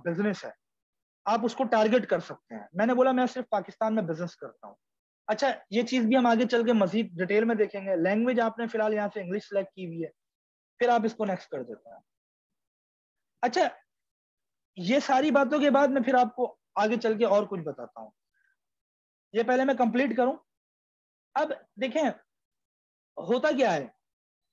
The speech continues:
आप हर स्टेप पे वापस पीछे भी आ सकते हैं। जैसे ये आपके, अ,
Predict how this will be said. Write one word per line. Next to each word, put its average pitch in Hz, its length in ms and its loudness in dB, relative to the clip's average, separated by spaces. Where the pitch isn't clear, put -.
आप 254 380 -4
हर 262 240 -2
स्टेप 269 320 -6
पे 294 100 2
वापस 254 320 0
पीछे 247 240 -6
भी 240 120 -2
आ 190 120 2
सकते - 320 -14
हैं। 127 100 -14
जैसे 208 280 -6
ये 240 260 4
आपके, 226 440 0
अ, 262 120 0